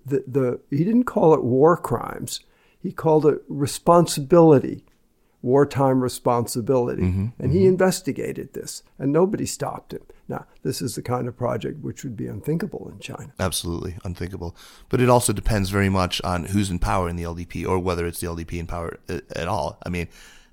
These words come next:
Speaker 2: J-, Japan has had not, I mean, there have been periods where, uh, that kind of discourse is definitely possible and where it flourishes, but others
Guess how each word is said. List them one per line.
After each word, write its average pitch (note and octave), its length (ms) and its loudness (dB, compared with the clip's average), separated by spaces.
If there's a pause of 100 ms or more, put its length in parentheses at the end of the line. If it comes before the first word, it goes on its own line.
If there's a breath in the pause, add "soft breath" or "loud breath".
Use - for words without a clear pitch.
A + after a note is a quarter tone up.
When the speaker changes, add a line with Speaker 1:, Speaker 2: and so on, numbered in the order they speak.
(100)
Speaker 2:
J-, A#2 180 2
Japan G2 440 2
has E2 240 -4
had F2 200 -8
not, F2 260 -4
I G2 60 -2
mean, F#2+ 160 -2
there F2+ 320 -2
have F2 100 -4
been F2 140 -6
periods F#2+ 500 -4
where, F2 280 -4 (420 soft breath)
uh, E2 180 2
that F2 200 0
kind F2 200 -4
of D#2+ 100 -4
discourse E2 440 -6
is E2+ 100 -10
definitely - 380 -8
possible E2 500 -4
and E2 200 -8
where E2+ 100 -6
it - 100 -10
flourishes, F2 520 -2
but - 160 -8
others F#2 420 -2